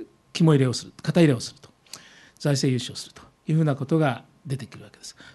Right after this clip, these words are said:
これは後々サルコジの支持者にとってですね、あの、本来の政策に戻ってほしいという不満が次第に聞こえるようになってきます。えー、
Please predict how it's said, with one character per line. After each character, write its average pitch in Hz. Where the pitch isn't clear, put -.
こ 202
れ 226
は 233
後 190
々 196
サ 165
ル 160
コ 170
ジ 156
の 156
支 156
持 185
者 156
に 120
と 131
っ 131
て -
で -
す -
ね、 123
あ 135
の、 113
本 262
来 165
の -
政 151
策 151
に 135
戻 156
っ 262
て -
ほ 131
し 117
い 110
と -
い 160
う 160
不 131
満 139
が 135
次 -
第 170
に 160
聞 -
こ 139
え 135
る 135
よ 120
う 117
に 110
な 104
っ -
て -
き -
ま -
す。 -
え 131
ー、 127